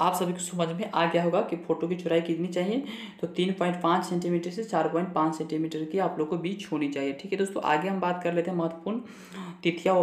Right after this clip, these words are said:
फीस की, क्योंकि ये इंपॉर्टेंट है। यदि आप लोग फॉर्म अप्लाई नहीं किए हैं तो जा करके जल्द से जल्द कर सकते हैं, नहीं,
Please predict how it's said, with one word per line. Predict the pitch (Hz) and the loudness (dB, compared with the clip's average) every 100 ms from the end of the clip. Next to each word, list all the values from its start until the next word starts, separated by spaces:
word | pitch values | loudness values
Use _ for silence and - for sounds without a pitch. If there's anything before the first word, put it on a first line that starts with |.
| 180 | 2
फीस | 196 196 | -4 -6
की, | - 208 | -4 -4
क्योंकि | 165 165 165 | -2 0 2
ये | 170 | 2
इंपॉर्टेंट | 160 160 160 156 156 190 190 | 2 0 2 2 2 0 2
है। | |
यदि | 190 170 | 2 2
आप | 143 147 143 | 2 2 2
लोग | 175 175 | -2 0
फॉर्म | 170 160 | 0 2
अप्लाई | 160 170 | 2 2
नहीं | 160 165 196 | 2 0 0
किए | 165 | -2
हैं | 185 196 | -2 -2
तो | |
जा | 170 151 | 2 2
करके | 156 160 165 | 2 -2 -2
जल्द | 170 151 | -2 -2
से | 156 | -2
जल्द | 156 | -6
कर | - 180 | 0 0
सकते | 180 180 190 | 2 -2 0
हैं, | |
नहीं, | 202 | -2